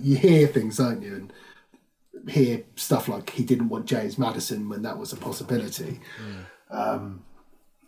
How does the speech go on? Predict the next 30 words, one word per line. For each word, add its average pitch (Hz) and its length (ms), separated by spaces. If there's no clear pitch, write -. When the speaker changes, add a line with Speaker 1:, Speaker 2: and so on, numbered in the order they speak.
Speaker 1:
where, 139 320
you 135 80
know, 113 80
he 110 140
might 156 220
have 147 120
had - 160
good 170 160
reasons 165 320
for 110 220
that, 101 240
but, 123 120
you 117 60
know, 110 120
it, 113 360
it 135 140
looks 139 280
a, 120 180
a - 140
poor 131 220
decision 117 340
now 127 180
'cause - 180
he's 107 100
a - 40
pretty 110 200
good 110 200
player 113 340
that 95 220
certainly - 460